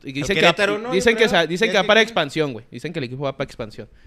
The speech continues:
Speaker 1: Que como que la liga se va a quitar de pedo, es decir, vete primero a expansión, a ver cómo está el pedo, para que quite los
Speaker 2: O sea, le
Speaker 1: los
Speaker 2: hicieron
Speaker 1: putos,
Speaker 2: la
Speaker 1: lo que
Speaker 2: vida
Speaker 1: ya se fue a la
Speaker 2: imposible,
Speaker 1: fifa, güey.
Speaker 2: le hicieron
Speaker 1: Ya
Speaker 2: la
Speaker 1: está en
Speaker 2: vida,
Speaker 1: la fifa.
Speaker 2: le hicieron la vida imposible al vato, y luego ahora con la cola entre las patas.
Speaker 1: Ujú.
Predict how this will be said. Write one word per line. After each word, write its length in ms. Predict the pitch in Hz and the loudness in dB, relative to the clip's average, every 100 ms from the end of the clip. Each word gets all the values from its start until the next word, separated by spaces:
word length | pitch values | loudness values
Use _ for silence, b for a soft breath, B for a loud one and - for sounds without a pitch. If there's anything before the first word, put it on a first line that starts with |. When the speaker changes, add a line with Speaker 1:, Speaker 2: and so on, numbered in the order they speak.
| b | b
Speaker 1:
Que 120 | 127 | -12
como 180 | 127 127 | -10 -8
que 80 | 131 | -6
la 60 | |
liga 200 | 120 143 | -4 -4
se 80 | 165 | -4
va 60 | 131 | -4
a 40 | |
quitar 280 | 156 156 151 | -6 -8 -6
de 80 | 165 | -4
pedo, 300 | 196 214 220 | -2 -2 -4
es 60 | |
decir, 240 | 180 175 160 | -6 -12 -10
vete 240 | 156 175 | -10 -12
primero 160 | 170 156 | -12 -10
a 40 | |
expansión, 580 | 185 156 147 185 220 214 | -10 -10 -8 -8 -6 -6
a 40 | |
ver 100 | 165 | -10
cómo 140 | 160 185 | -10 -14
está 120 | 180 | -14
el 60 | 180 | -12
pedo, 300 | 208 233 247 b b b b | -10 -10 -12 b b b b
para 140 | 131 123 | -14 -12
que 100 | 120 | -14
quite 220 | 120 135 | -10 -8
los 160 | 139 - - | -8 -12 -10
Speaker 2:
O 120 | 127 | -6
sea, 100 | 143 180 | 0 0
le 60 | |
Speaker 1:
los 40 | 175 | 0
Speaker 2:
hicieron 220 | 180 190 | 2 2
Speaker 1:
putos, 40 | 226 | 4
Speaker 2:
la 60 | |
Speaker 1:
lo 40 | 196 | 6
que 40 | |
Speaker 2:
vida 100 | 175 | 6
Speaker 1:
ya 60 | 220 | 6
se 100 | 240 | 4
fue 100 | 226 | 6
a 20 | |
la 60 | 220 | 6
Speaker 2:
imposible, 200 | 202 233 | 4 2
Speaker 1:
fifa, 120 | 233 | 2
güey. 180 | 190 123 | 0 -4
Speaker 2:
le 80 | 165 | -6
hicieron 180 | 165 196 | -4 -2
Speaker 1:
Ya 40 | |
Speaker 2:
la 60 | 214 | 0
Speaker 1:
está 80 | 190 | 4
en 40 | |
Speaker 2:
vida, 80 | 220 | 4
Speaker 1:
la 60 | 190 226 | 4 2
fifa. 140 | 202 | 4
Speaker 2:
le 60 | 202 | 2
hicieron 220 | 165 190 | 2 -4
la 60 | 220 | -2
vida 120 | 180 | 0
imposible 440 | 214 196 175 180 214 | -2 -4 -6 -2 -2
al 100 | 208 | 0
vato, 480 | 240 247 220 208 B B B | -2 -2 -4 -6 B B B
y 60 | 131 | -6
luego 200 | 139 147 | -2 0
ahora 240 | 165 165 185 | 0 0 -2
con 160 | 175 | -2
la 140 | 147 127 | -4 -4
cola 180 | 139 | -6
entre 200 | 156 165 151 | -6 -6 -6
las 160 | 131 | -8
patas. 400 | - 160 - 143 | -8 -8 -8 -16
Speaker 1:
Ujú. 280 | 117 113 143 | -16 -16 -20